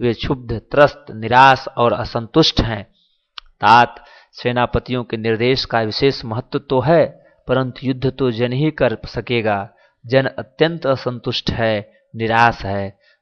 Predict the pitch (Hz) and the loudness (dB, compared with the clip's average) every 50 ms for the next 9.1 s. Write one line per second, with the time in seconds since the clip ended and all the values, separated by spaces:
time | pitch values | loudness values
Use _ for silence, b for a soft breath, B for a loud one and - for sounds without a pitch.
0 | _ - 113 123 123 120 - - 120 117 117 110 139 135 127 - - 117 117 - | _ -4 0 0 0 0 -2 -4 -6 -6 -2 2 2 2 2 2 -2 -2 -2 -2
1 | - 117 117 117 135 135 - - 123 117 113 113 113 110 - 110 - - - - | -4 -2 0 0 0 -2 0 -2 -2 -2 -2 -4 -6 -6 -6 -8 -8 -8 -10 -10
2 | 123 - - - - - 156 151 143 131 117 92 95 98 98 101 101 - b b | -12 -12 -10 -10 -4 -2 -2 -2 -2 -2 -4 -4 -6 -8 -8 -10 -12 -14 b b
3 | b b b b - - 113 113 117 117 120 117 123 123 117 117 117 113 110 - | b b b b -8 -6 -4 -2 2 2 2 4 2 2 2 0 0 -2 -2 -4
4 | 117 110 104 104 107 117 117 - 127 113 98 87 - _ _ _ _ _ _ _ | -8 -6 -4 -2 -2 -2 0 2 2 2 2 0 -8 _ _ _ _ _ _ _
5 | _ _ - - 117 117 117 113 113 117 110 - - 120 110 - - 101 107 110 | _ _ -10 -8 -4 0 0 0 0 0 -2 -2 -2 -4 -2 0 0 0 0 0
6 | 117 123 123 120 - - 110 104 - - - 123 120 110 104 98 113 113 - - | 0 -2 -2 -2 -4 -6 -8 -4 -4 0 0 2 2 2 0 -2 -4 -6 -6 -2
7 | 123 123 117 101 113 117 120 - - - - - _ _ _ - 117 117 113 - | -2 -2 0 0 0 -2 -2 -2 -4 -8 -10 -12 _ _ _ -10 -6 -6 -6 -2
8 | - 117 117 123 120 107 110 104 101 113 135 131 113 - - 117 113 113 113 117 | -2 0 0 0 0 0 -2 -4 -2 -2 -2 -2 -2 -2 -4 -6 -6 -6 -6 -6
9 | 110 101 | -6 -8